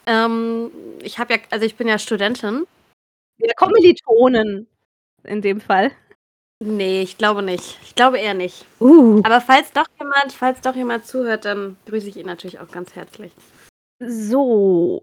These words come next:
Speaker 2: äh, jetzt hab ich wieder, ich, ich bin heute echt am Faden verlieren. Genau, also er guckt sich ja jetzt noch mal an, was, ähm, das Messer an. De-, das Messer des Gnoms, so steht's halt hier. Warum sollte der Zwerg Brans Tod wollen?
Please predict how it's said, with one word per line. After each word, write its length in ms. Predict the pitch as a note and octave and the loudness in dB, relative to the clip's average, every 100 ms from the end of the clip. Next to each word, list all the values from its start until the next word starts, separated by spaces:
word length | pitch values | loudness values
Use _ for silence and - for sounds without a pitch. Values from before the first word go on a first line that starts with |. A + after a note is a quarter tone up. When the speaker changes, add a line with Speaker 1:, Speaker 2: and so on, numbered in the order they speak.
| _ | _
Speaker 2:
äh, 560 | C#4+ E4 G4 F#4 E4 D4 | 4 6 8 6 4 0
jetzt 260 | C4 B3+ | 0 0
hab 120 | B3 | 0
ich 80 | B3 | -2
wieder, 240 | A#3+ G3+ - | 0 0 0
ich, 180 | - | -2
ich 380 | A3+ B3+ A#3+ - | 0 0 -2 -4
bin 160 | C4+ B3 | -2 0
heute 200 | A#3+ A#3 | 2 2
echt 180 | A3+ - | -2 -2
am 100 | B3 | -4
Faden 320 | - G3 G#3+ | 0 0 0
verlieren. 480 | - F#3+ F#3 E3+ F3+ _ - _ _ - | -4 -4 -4 -6 -12 _ -20 _ _ 0
Genau, 180 | A#4 A4+ | 4 6
also 240 | - - | 4 4
er 120 | - | 2
guckt 280 | - F4+ - | 0 -2 -6
sich 180 | F4 - | -12 0
ja 160 | D4 C#4 | 2 2
jetzt 180 | C#4 | 2
noch 140 | C4 B3 | -4 -4
mal 200 | B3 A#3 | -2 -2
an, 420 | - G#3+ A#3 A3+ | 0 -2 -4 -2
was, 440 | G#3+ G#3+ G#3+ - - | 0 0 -2 -10 -4
ähm, 380 | A3 G#3 G3 G3 | -2 0 -2 -4
das 160 | G3+ | -4
Messer 340 | A#3 F#4 F#4 A#3 | -2 0 0 0
an. 160 | - G#4+ - _ _ | -2 -4 -10 _ _
De-, 200 | G3 A#3 - | -2 -2 0
das 180 | A3+ A#3 | -4 0
Messer 260 | B3 F#4 | 0 2
des 180 | D4+ - | 0 -2
Gnoms, 460 | A#3+ A3 G#3+ E4+ - | -6 -2 -2 -2 -8
so 80 | G#3 | -10
steht's 280 | G#3+ G#3 | -8 -6
halt 120 | - B3+ | -8 -6
hier. 160 | E4 - _ - | -8 -10 _ -2
Warum 300 | G#3+ C#4 E4 | 2 4 4
sollte 220 | C4 D4 | 0 2
der 140 | C4+ - _ | -2 -4 _
Zwerg 340 | - A3 B3 | 0 2 2
Brans 300 | A#3 A3 A#3+ | 0 0 0
Tod 300 | - B3+ B3+ | -6 -6 -6
wollen? 280 | G3 G#3+ C#4+ | -2 0 0